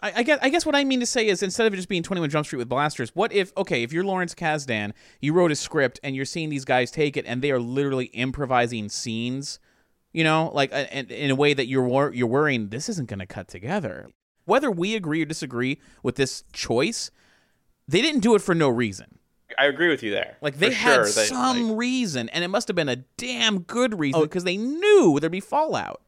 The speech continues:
Speaker 3: Yeah, I'm certain that, I mean, both parties had to have really, you know, fought to try to make this work. And it's, th-, it is really absurd that, that it, it got this far and that this has happened. Now, there's,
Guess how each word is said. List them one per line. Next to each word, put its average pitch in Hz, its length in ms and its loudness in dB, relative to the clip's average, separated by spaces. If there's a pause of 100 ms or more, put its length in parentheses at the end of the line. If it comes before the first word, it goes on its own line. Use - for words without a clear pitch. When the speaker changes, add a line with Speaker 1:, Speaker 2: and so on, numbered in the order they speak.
(140)
Speaker 3:
Yeah, 143 180 2
I'm 160 140 2
certain 180 220 2
that, 143 160 4
I 151 40 0
mean, 143 180 2
both 156 220 6
parties 143 360 2
had 123 180 -2
to 120 120 -2
have 101 260 -6 (440)
really, 135 420 4
you 107 140 -2
know, 101 140 -2
fought 123 380 0
to - 60 -14
try 117 180 -2
to 110 80 -2
make 101 160 -6
this - 180 -14
work. 104 400 -8 (420)
And 110 380 -6
it's, - 380 -10 (380)
th-, 185 160 -4 (100)
it 214 100 6
is 190 140 2
really 165 420 4
absurd 131 400 0
that, 107 280 -8
that 113 100 -2
it, 104 140 -8
it 113 220 -8
got 123 200 -2
this 117 120 -6
far 107 360 0
and 110 120 -6
that 101 120 -10
this 101 100 -10
has 95 140 -12
happened. 110 340 -6
Now, 113 140 -4
there's, 143 260 2